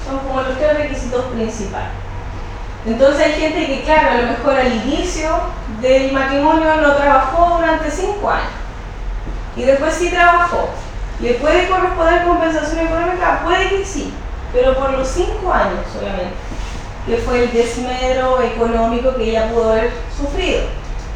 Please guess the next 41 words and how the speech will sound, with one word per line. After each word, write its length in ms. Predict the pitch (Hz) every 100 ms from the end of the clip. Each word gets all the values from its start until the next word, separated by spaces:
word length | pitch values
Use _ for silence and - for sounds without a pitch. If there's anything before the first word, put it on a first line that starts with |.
| - - 202
No 200 | 202 220
por 160 | 240
los 180 | 233 226
diez 300 | 233 233 240
o 80 | 233
quince 320 | 240 240 240
años 240 | 240 240
de 60 | 233
matrimonio 460 | 233 220 220 240 240
que 100 | 226
efectivamente 640 | 220 226 233 240 240 247
las 140 | 247 269
partes 320 | 269 240 - 240 294
tuvieron. 380 | 294 277 - - - - - - 226
Entonces, 540 | 233 233 254 262 294 - - 214
por 140 | 226
cinco 440 | - 285 285 285 294
años, 360 | 285 294 294 302 302 - - - - - -
uno 120 | 208 214
tiene 220 | 214 220 220
que 100 | 226
sacar 340 | 220 220 220
un 60 | -
promedio. 500 | 294 349 359 - - - - - - - - -
La 160 | 151
persona 440 | 151 - 254 233 226
a 80 | 220
ver 100 | 220 -
si 140 | - -
tiene 260 | 226 220 320
estudios, 580 | - 302 285 269 262 262 - - - - 226
o 320 | 233 233 247
si 200 | 240 233
es 220 | 226 226
una 220 | 226 220 214
persona 400 | 220 226 226 226
que 100 | 220
tuvo 260 | 226 226
solamente 480 | 233 247 233 233 233
cuarto 380 | 226 226 220 262
medio 400 | 277 277 269